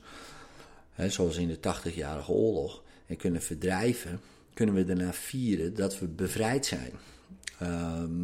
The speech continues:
maar de strijd in onszelf is natuurlijk alweer anders, want de strijd is al geen ding.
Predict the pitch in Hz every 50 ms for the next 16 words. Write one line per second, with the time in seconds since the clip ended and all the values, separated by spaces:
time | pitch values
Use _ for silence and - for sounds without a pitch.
0 | 90 92 92 92 92 95 95 92 95 92 85 90 90 - 92 90 - - - -
1 | 92 92 101 101 92 - 92 85 82 85 87 - - - 131 135 123 - - -
2 | - - - - - - - - - - - - - - - - - - - -
3 | - - - - - - - - 113 110 - - 104 92 - 87 78 - - -
4 | 123 139 139 123 90 80 80 82 101 98 90 82 - 78 78 92 110 113 107 -
5 | - - - 123 117 87 85 85 110 143 - - - - - - - - - -
6 | - - - - - - - - - - - - - - - - - - - -
7 | - - - - - 117 113 - - 98 90 87 - - 101 92 95 98 101 123
8 | 135 147 120 80 73